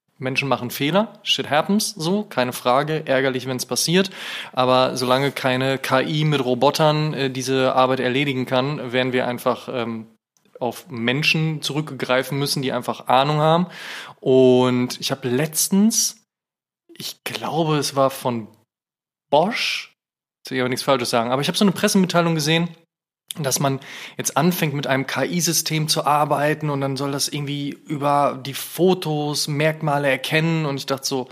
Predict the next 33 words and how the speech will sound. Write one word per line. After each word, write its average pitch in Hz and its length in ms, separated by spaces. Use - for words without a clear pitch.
nee, 110 200
das 127 160
ist - 180
mir 131 140
irgendwie 120 180
nicht 110 160
ausgereift - 480
genug. 120 160
Also 139 160
ich 135 80
hab's 143 160
nicht 151 160
in 139 160
Aktion 156 460
gesehen, 147 260
ich 139 100
hab's 127 120
selbst 127 240
nicht 117 120
getestet, 151 480
von 135 140
daher, 127 380
ich 123 100
freu 127 140
mich, 127 160
wenn 127 100
ich 120 140
eines 127 160
Besseren 135 380
belehrt 131 360
wer-, 131 360
werde 131 360
und, 123 200